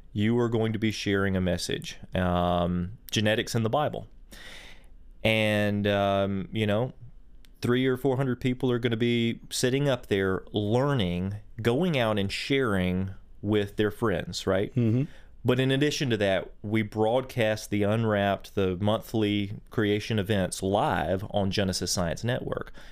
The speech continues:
Speaker 1: where there are hundreds of thousands of people who have downloaded our apps, who are watching online, uh, who are watching on terrestrial television. And those people who are watching those, the, the people who are listening right now to this,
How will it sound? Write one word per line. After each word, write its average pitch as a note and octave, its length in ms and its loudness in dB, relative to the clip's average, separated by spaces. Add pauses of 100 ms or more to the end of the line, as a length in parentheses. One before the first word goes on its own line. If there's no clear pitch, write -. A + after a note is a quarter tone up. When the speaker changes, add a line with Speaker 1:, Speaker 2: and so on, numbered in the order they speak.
Speaker 1:
where A#2 140 2
there A2+ 200 2
are G#2 60 2
hundreds C#3+ 720 -2
of G2 140 0
thousands A2+ 540 0
of F2 80 -4
people F2+ 260 0
who F2+ 80 0
have E2+ 100 0
downloaded F#2+ 520 0
our F2+ 160 2
apps, - 420 -2
who G2 280 2
are F2+ 140 2
watching F#2+ 420 0
online, G2+ 800 2 (340)
uh, F#2 320 2
who G#2+ 140 2
are G2 80 2
watching G2+ 340 2
on G2+ 140 2
terrestrial G#2 600 0
television. F2 720 0 (640)
And B2 360 0 (120)
those B2+ 520 0
people G#2 440 -2
who A#2 140 2
are A#2 100 2
watching B2+ 440 0
those, C#3 260 -2
the, A#2+ 160 0 (220)
the - 100 -2
people C3+ 300 2
who C3+ 80 4
are C3+ 80 2
listening C#3 440 0
right C#3+ 240 0
now D3+ 200 0
to F3 140 -2
this, E3 580 -4